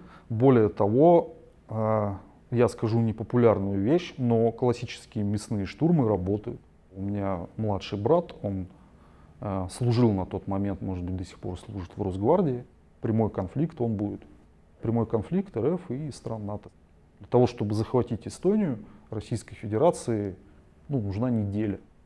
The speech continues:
Глобальная цель Р Д К — это демонтаж существующего кремлевского режима полностью.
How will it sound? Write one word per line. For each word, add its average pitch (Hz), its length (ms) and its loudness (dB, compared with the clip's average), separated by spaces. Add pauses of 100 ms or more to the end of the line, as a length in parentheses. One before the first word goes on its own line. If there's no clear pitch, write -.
Глобальная 113 640 6
цель 110 280 0
Р 107 120 0
Д 104 100 0
К — 208 420 -2
это 123 680 2
демонтаж 107 720 -2
существующего 117 720 -6
кремлевского 110 600 -6
режима 120 360 -6
полностью. 117 580 -6